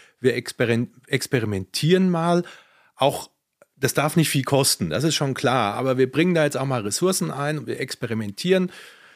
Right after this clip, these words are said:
Wir sind auch bereit, da mal was scheitern zu lassen. Ja, so ist es halt einfach. Das wird nicht von Anfang an klappen. Und ich glaube, man muss sich jetzt darauf einlassen. Das ist das Erste.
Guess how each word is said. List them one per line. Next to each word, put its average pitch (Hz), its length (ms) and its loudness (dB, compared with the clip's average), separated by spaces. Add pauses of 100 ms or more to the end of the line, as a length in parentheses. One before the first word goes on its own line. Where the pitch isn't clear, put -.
(160)
Wir 113 60 -2
sind 135 180 0
auch 131 120 -2
bereit, 117 420 0
da 139 80 0
mal 120 160 -2
was 104 160 -4
scheitern 139 480 0
zu 95 160 -2
lassen. 110 500 -2
Ja, 120 220 0
so 123 140 0
ist 147 160 -2
es - 120 -2
halt 92 160 -4
einfach. 92 320 -6
Das 107 160 -6
wird 147 140 -6
nicht 127 140 -6
von 107 120 -8
Anfang 98 320 -8
an 98 160 -14
klappen. 117 360 -10
Und 120 100 -6
ich - 100 -14
glaube, 170 340 0 (500)
man 110 160 -4
muss 143 240 0
sich 151 180 -4
jetzt - 420 -6 (380)
darauf 104 480 -8
einlassen. 139 460 -2
Das 113 100 -4
ist - 140 -8
das 101 140 -8
Erste. 143 520 -6